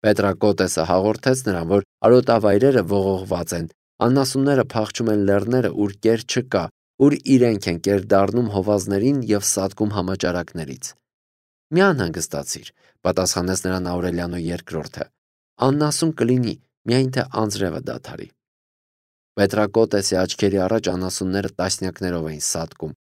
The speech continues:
և նա հազիվ էր հասցնում անդամահատել ցեխաջրերում խեղդվածներին։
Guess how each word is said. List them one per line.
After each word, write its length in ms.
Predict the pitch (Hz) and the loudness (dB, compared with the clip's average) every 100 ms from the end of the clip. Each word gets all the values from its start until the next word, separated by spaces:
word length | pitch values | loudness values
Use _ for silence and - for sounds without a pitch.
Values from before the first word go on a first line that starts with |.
| _ | _
և 120 | 131 | 2
նա 120 | 143 135 | 4 2
հազիվ 360 | 123 117 127 | 2 2 4
էր 140 | 101 87 | 4 0
հասցնում 480 | 92 - - 117 95 | -2 -4 -2 -2 0
անդամահատել 760 | 90 98 82 87 85 - 101 | -2 -4 -4 -4 -4 2 0
ցեխաջրերում 800 | 95 90 - 90 90 87 85 90 | 0 -8 -4 -4 -2 -4 -2 -4
խեղդվածներին։ 840 | - 85 - 80 82 - 76 64 | -8 -10 -8 -8 -6 -8 -12 -16